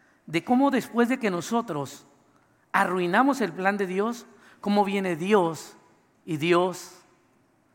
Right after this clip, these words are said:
viene y nos arropa. Dios viene y nos abriga. Dios viene y nos cubre. Recuerdan que Adán y Eva tenían vergüenza.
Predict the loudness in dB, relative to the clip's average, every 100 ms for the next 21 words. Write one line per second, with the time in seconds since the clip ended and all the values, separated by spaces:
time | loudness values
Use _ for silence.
0 | _ _ -4 -2 0 -2 -4 -6 -6 -6
1 | -8 -16 _ _ _ _ _ _ 0 0
2 | 0 -4 -2 -2 -2 -2 -2 -4 -2 -4
3 | -4 -12 -18 _ _ _ -20 -20 _ -2
4 | 0 0 -2 0 0 0 -4 -4 -4 -2
5 | -2 -6 -18 -20 _ -4 0 2 4 2
6 | 2 -2 2 4 4 2 2 0 0 -2
7 | -2 -4 -4 -6 -10